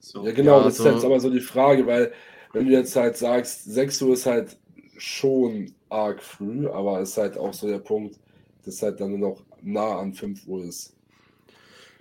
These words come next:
Speaker 3: Also optimaler wäre natürlich, wenn man sich langsam rantasten würde.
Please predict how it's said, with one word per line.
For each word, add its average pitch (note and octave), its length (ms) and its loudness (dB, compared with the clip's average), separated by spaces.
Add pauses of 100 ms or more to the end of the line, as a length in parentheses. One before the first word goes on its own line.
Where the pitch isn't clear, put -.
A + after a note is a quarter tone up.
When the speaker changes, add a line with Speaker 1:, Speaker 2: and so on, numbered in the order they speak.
(500)
Speaker 3:
Also C3+ 360 2
optimaler C#3+ 680 2
wäre C3 320 2
natürlich, A#2+ 520 -6
wenn A#2+ 120 0
man A#2 140 -4
sich A#2+ 200 -10
langsam A#2+ 360 -4
rantasten B2 640 -4
würde. D3 380 0